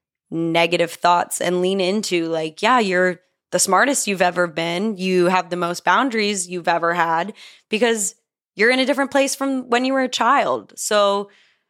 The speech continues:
relish in that maybe a little bit on the days where the contradiction is large, <laughs> dealing with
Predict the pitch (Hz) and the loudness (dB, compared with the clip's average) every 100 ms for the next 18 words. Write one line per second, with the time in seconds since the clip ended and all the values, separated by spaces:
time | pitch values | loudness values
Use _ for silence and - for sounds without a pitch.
0 | _ _ 220 226 247 247 233 208 185 175 | _ _ 0 2 0 2 0 2 2 2
1 | 139 170 160 160 139 110 - 82 85 - | -2 -6 -2 -2 -2 -2 -4 -6 -8 -2
2 | 165 160 151 156 165 156 156 147 151 160 | 0 0 -4 -4 -4 -2 -2 -2 -2 -4
3 | - 117 98 92 - - _ _ _ _ | -2 0 0 0 -4 -6 _ _ _ _
4 | _ _ _ 180 - 175 170 180 170 - | _ _ _ -4 0 0 0 0 0 -2
5 | - - 113 175 165 113 101 92 104 196 | -4 -4 -4 -6 -2 2 2 2 -2 -4
6 | 202 277 - _ - - - _ 170 202 | 0 0 -2 _ -20 -20 -20 _ -4 0
7 | 190 190 185 180 175 - _ 180 190 185 | 2 2 0 -2 -4 -12 _ -2 0 0
8 | 190 | -10